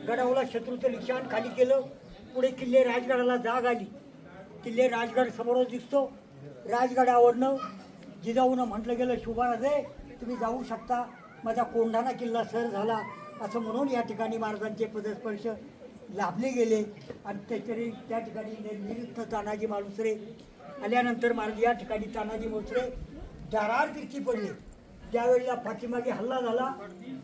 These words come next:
त्यामध्ये ढाल तुटली, हात तुटला. तानाजी मालुसरेंवरती वार चालू असताना लढता लढता वीर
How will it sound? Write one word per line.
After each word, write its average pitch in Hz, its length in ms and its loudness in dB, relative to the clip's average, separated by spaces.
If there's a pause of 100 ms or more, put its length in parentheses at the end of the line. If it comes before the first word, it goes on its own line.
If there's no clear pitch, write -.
त्यामध्ये 247 360 0
ढाल 254 340 -4
तुटली, 277 380 -4 (600)
हात 240 140 0
तुटला. 269 480 -2 (640)
तानाजी 247 320 -2
मालुसरेंवरती 247 720 -2
वार 240 260 0 (920)
चालू 254 260 2
असताना 277 680 2 (360)
लढता 247 400 2
लढता 262 360 2
वीर 294 260 2